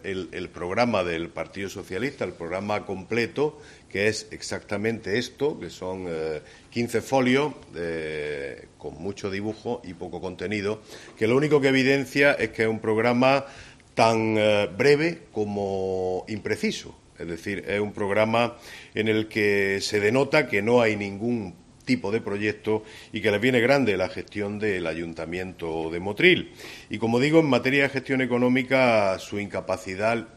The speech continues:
principal viene presidida porque en dos años de gobierno todavía no han sido capaces ni siquiera de aprobar unos presupuestos, algo tan básico y tan elemental para poder funcionar y pa-, para poder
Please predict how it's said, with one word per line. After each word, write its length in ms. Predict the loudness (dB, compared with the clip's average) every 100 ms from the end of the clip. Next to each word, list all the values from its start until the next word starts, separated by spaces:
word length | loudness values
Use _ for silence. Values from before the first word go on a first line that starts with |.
| -20 -20 -8
principal 720 | -4 -2 -2 0 0 0 -8 -20 -20 -20 -20 -18
viene 640 | -4 0 2 2 0 0 -4 -14 -18 -8
presidida 760 | -4 -2 -2 -4 -2 -2 -4 -6 -12
porque 400 | -12 -6 -6 -6 -8
en 220 | -8 -2
dos 200 | 2 2
años 380 | 2 -2 -6 -8 -16 -6
de 120 | 0
gobierno 520 | 2 2 2 0 -8 -10 -12 -2
todavía 340 | 0 2 2
no 80 | 0
han 80 | -2
sido 300 | -4 -4 -4
capaces 420 | -4 -4 -4 -6
ni 140 | -6
siquiera 420 | -8 -6 -2 0
de 80 | 0
aprobar 480 | -2 -2 2 2 0 -6 -10
unos 240 | -2 0 0
presupuestos, 680 | -4 -6 -4 -2 -2 -2 -2
algo 200 | 0 -2
tan 220 | -2 -2
básico 400 | -2 -2 -6 -8
y 40 |
tan 140 | -6 -6
elemental 600 | -4 -6 -6 -2 -2 -4 -12 -8
para 240 | -4 -2 -2
poder 280 | -2 -2
funcionar 540 | -2 -6 -6 -4 -2 -2
y 40 |
pa-, 200 | -2 -4
para 260 | -2 -6 -4
poder 380 | -4 -4 -4